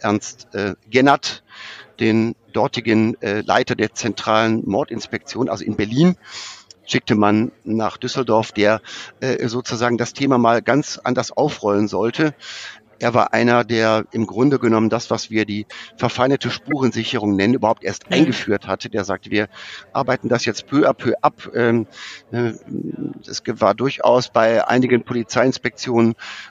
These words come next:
Speaker 1: noch üblich, einen Tatort erstmal ein Stück weit aufzuräumen, bevor man dann tätig wurde. Äh, also die, die Leiche schön irgendwie, äh, äh, abzudecken oder schön so zu drapieren und so. Äh, Gennert hat gesagt, nein, es wird gar nichts angerührt, es wird, wird so ermittelt,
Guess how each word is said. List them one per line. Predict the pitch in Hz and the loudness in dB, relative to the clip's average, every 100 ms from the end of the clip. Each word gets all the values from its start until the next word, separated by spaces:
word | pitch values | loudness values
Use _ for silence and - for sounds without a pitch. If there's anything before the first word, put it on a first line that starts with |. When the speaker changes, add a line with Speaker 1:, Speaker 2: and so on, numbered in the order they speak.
| _ _ _ - - | _ _ _ -4 -4
Speaker 1:
noch | - 135 131 | -4 -4 -4
üblich, | - - 120 - - | -6 -2 -2 -4 -4
einen | 117 123 - | 0 0 2
Tatort | 131 135 - - | 2 2 0 -4
erstmal | 127 - 113 | -6 0 0
ein | |
Stück | - - 120 | 0 -2 -2
weit | - | 2
aufzuräumen, | 139 151 - 117 82 95 131 127 | 0 0 -4 -2 2 4 4 2
bevor | 107 123 | -2 2
man | 110 | 2
dann | 104 98 | 2 0
tätig | 120 131 107 - | -2 -2 -6 -4
wurde. | 92 117 139 - - - - - - | -2 -2 -2 -6 -10 -10 -10 -12 -2
Äh, | 127 117 - | 2 2 -2
also | 120 104 | -2 -2
die, | 107 | -2
die | 101 101 | -4 2
Leiche | 98 131 - 127 | 2 2 0 -2
schön | - - | -4 -6
irgendwie, | - 120 110 110 | -4 -4 0 0
äh, | 107 - 101 107 | 0 -4 -4 -4
äh, | 98 - - | -4 -6 -8
abzudecken | - - - 123 123 - 127 | -6 -4 -4 0 0 2 0
oder | 110 104 | 2 -2
schön | - 120 | 0 0
so | 120 - | 0 -8
zu | - - | -10 -10
drapieren | - 110 - 135 123 120 110 | -4 -6 0 0 4 2 0
und | - 120 113 | -2 2 2
so. | 117 127 120 - - - - | 4 2 2 -12 -14 -14 -6
Äh, | 117 120 123 | -6 -6 -2
Gennert | 131 147 139 139 | 4 4 4 0
hat | - | -2
gesagt, | 123 123 - | 0 -2 2
nein, | 117 120 156 | 4 6 4
es | 135 | 2
wird | 131 - | -2 0
gar | 139 156 | 2 2
nichts | 156 | 2
angerührt, | - 135 131 117 - | 0 0 0 -2 -4
es | 123 - | -8 -6
wird, | 135 - | -6 -4
wird | - - | -8 -8
so | 107 135 185 - | -6 -2 0 0
ermittelt, | - 135 - 151 - | 0 -2 0 -6 -6